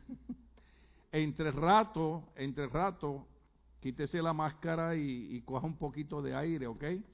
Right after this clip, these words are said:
Lo único que no hable al lado de una persona cuando se quite la máscara.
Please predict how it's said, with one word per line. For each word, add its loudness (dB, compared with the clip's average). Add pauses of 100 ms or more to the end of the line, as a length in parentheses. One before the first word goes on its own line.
(720)
Lo 0
único 2
que 0
no 2
hable 4
al 0
lado 2
de 0
una -2
persona -2
cuando -4
se -6
quite -4
la -2
máscara. -4